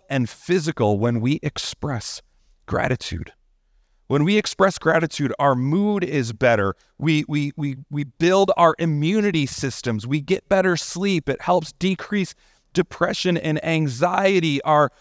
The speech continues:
our self-esteem raises. We can better deal with relational conflicts with each other. When we express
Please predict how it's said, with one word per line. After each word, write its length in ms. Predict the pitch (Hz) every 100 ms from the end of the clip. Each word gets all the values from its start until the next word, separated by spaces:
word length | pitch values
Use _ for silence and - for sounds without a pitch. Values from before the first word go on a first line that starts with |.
| _ -
our 120 | 160
self-esteem 1160 | - - 202 214 190 - - 214 226 233 220
raises. 680 | 175 160 160 151 131 139 117
We 120 | 139 165
can 280 | 202 165 - _ -
better 420 | 127 196 214 208
deal 380 | 160 190 208 202
with 160 | 175
relational 580 | 170 170 170 196 - 190
conflicts 720 | - - 196 196 - 175 -
with 160 | 147 151
each 180 | 156 -
other. 220 | 147 139
When 140 | 151
we 140 | 170 165
express 600 | - - - 190 202